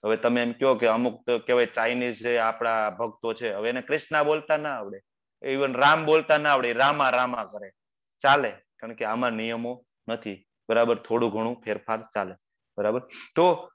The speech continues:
તમે કોઈ પણ સમયે જાપ કરી શકો છો. જો કે વહેલી સવારના સમયે બ્રાહ્મ મુહૂર્તનું જાપ મેં હમણાં કીધું એમ કે બ્રાહ્મ મુહૂર્તનું જાપ છે એ બેસ્ટ છે. બધા આચાર્યો કહે છે કે સવારમાં ઉઠી એકાગ્ર થઈ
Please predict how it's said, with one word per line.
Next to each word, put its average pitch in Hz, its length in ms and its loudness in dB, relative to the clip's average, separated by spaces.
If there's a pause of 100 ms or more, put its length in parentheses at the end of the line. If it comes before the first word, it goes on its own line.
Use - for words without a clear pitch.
તમે 180 180 4
કોઈ 165 300 6
પણ 208 240 6
સમયે 170 400 4
જાપ 110 340 0
કરી 95 160 -2
શકો 95 320 -12
છો. - 200 -20
જો 139 60 2
કે 160 120 2
વહેલી 120 380 4
સવારના 156 480 6
સમયે 151 280 0
બ્રાહ્મ 120 240 0
મુહૂર્તનું 139 540 -4
જાપ 131 280 0
મેં 127 120 -2
હમણાં 139 280 -2
કીધું 98 240 -12
એમ 98 80 -14
કે 101 120 -12
બ્રાહ્મ 123 380 -2
મુહૂર્તનું 139 420 -6
જાપ 131 360 0
છે 117 160 -8 (440)
એ 127 40 0
બેસ્ટ 117 440 4
છે. 95 240 -8
બધા 110 220 2
આચાર્યો 113 400 0
કહે 131 160 0
છે 113 160 -2
કે - 60 -8 (100)
સવારમાં 117 440 2
ઉઠી 123 480 -2 (300)
એકાગ્ર 113 500 2
થઈ 127 300 0